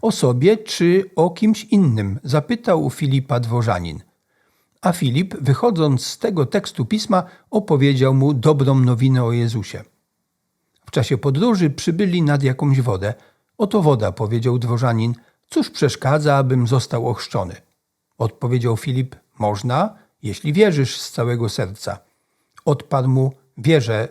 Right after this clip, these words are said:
że Jezus Chrystus jest Synem Bożym”. I kazał zatrzymać wóz i obaj, Filip i dworzanin,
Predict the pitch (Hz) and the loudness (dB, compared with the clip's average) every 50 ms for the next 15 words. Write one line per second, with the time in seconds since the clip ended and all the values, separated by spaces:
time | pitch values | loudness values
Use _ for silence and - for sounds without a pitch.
0 | - _ - 120 123 127 151 180 185 185 196 190 - - 151 147 147 143 - - | -8 _ -4 -2 0 2 2 2 0 0 -2 -6 -4 -2 -2 -2 -2 -2 -4 -4
1 | 170 143 127 123 113 104 - - - 156 147 143 135 127 113 104 98 98 101 90 | -4 -2 -2 -2 -2 -2 -2 -2 -2 0 0 2 0 0 0 -2 -4 -4 -6 -10
2 | 92 - _ _ _ _ _ _ _ _ _ _ _ _ _ _ _ _ - 208 | -12 -14 _ _ _ _ _ _ _ _ _ _ _ _ _ _ _ _ -6 -4
3 | - 247 220 180 160 139 127 123 135 127 - - - 160 127 123 120 110 110 107 | 0 0 2 2 2 2 2 2 0 0 -2 -2 -2 0 0 0 0 -2 -2 -2
4 | 117 151 190 190 - - - - 196 202 - - 135 113 110 123 156 180 165 - | -2 -2 -2 -4 -6 -10 -6 -6 -4 -4 -2 -2 -2 0 0 0 -2 -2 -2 -4
5 | - 156 135 127 123 120 - 127 120 113 120 117 104 165 208 226 220 220 208 | -4 -2 -2 -2 -2 -4 -4 -6 -4 -2 -2 -2 0 0 2 2 2 2 0